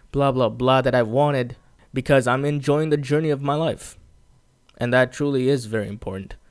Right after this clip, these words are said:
where in today's standards, you see, well, personally, I see a lot of other YouTubers my age or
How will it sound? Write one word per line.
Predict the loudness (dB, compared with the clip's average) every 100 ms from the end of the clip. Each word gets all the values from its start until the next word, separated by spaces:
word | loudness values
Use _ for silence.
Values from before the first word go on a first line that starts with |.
| _ _ _ _
where | -10 -4 -2 -2 -6 -12 _ _ _ _
in | -10 -10
today's | -4 0 0 0
standards, | -2 -2 -2 -6 -8 -8
you | -8
see, | -6 -6 -6 -8 _ _ _
well, | 0
personally, | 4 4 4 0 0
I | 0 0
see | 2
a | 4
lot | 4 4
of |
other | 2 2
YouTubers | 0 -2 -2 -2 -2
my | 0 0
age | 2 0 -2 -6
or | -8 -8